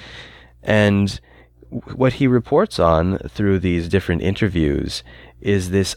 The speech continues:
idea that, um, basically not only was Beerus this being who caused the Saiyans to become evil, but that, um, basically on Earth,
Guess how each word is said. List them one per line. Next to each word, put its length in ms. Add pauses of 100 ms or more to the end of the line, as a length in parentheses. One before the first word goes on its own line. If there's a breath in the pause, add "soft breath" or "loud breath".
(120)
idea 800
that, 500
um, 640 (140)
basically 440
not 200
only 300
was 240
Beerus 540
this 520
being 680
who 220
caused 760 (480 soft breath)
the 540
Saiyans 580
to 80
become 340
evil, 480
but 180
that, 200 (580 loud breath)
um, 580
basically 460
on 260
Earth, 480